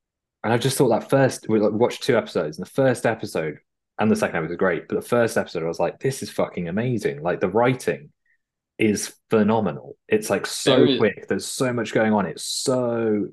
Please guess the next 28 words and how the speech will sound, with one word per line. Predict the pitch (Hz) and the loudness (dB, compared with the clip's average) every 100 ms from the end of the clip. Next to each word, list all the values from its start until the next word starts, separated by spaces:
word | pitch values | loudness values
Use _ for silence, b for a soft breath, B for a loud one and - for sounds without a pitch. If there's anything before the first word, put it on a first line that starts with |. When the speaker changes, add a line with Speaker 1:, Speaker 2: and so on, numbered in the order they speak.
| - | -4
Speaker 1:
like, | 107 98 - _ _ - | -4 -2 -8 _ _ -4
just | 107 | 0
Speaker 2:
There, | 110 | 0
Speaker 1:
engrossing. | 95 107 104 | 0 -2 -2
Speaker 2:
there | 117 117 | 0 2
is | 120 | 0
an, | 120 - _ _ | -2 -8 _ _
there | 123 120 | -2 0
is | 120 | 0
an | 123 | -2
episode, | 127 123 110 - 92 | -2 -4 -4 -6 -4
right? | 95 113 135 _ _ _ - | -2 -2 -4 _ _ _ -4
And | 107 | 0
you'll | 117 | 2
know | 117 123 123 123 - | 4 4 4 0 -2
when | - 113 | -6 -4
you | 113 | 0
see | - 110 95 | 0 2 0
it. | 90 - _ | -2 -10 _
And | 107 107 | -6 -4
it | 78 | -4
is | 98 | -4
so, | - - - - 123 123 123 123 - | -2 -2 -2 -2 0 0 -2 -6 -12
it's | - | -4
such | - - 143 135 - | 0 0 0 -4 -6
good | - 131 - | -4 -6 -6
T | - 123 117 | -2 0 0
V. | 117 92 - | 0 -2 -6